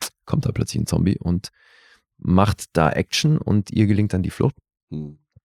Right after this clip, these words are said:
Speaker 1: Und bei ihm ist nicht klar, konnte der entkommen oder was ist mit dem? Wir sehen, oder? Wir sehen nur, dass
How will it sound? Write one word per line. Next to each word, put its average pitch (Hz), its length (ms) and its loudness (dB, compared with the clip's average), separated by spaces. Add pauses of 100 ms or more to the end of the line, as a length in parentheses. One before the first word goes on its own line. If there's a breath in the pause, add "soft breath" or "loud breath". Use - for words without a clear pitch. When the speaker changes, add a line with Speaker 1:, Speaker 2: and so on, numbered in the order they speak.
(320)
Speaker 1:
Und 95 120 2
bei 85 80 4
ihm 104 200 6
ist 110 120 4
nicht 101 160 2
klar, 107 240 4
konnte 107 320 4
der 98 280 4
entkommen 98 640 2
oder 87 580 2 (120)
was - 320 -4
ist - 120 -8
mit - 140 -4
dem? - 100 -6 (840)
Wir 85 120 0
sehen, 85 340 2
oder? 120 240 4
Wir 104 80 0
sehen 95 240 4
nur, 98 200 4
dass - 340 -2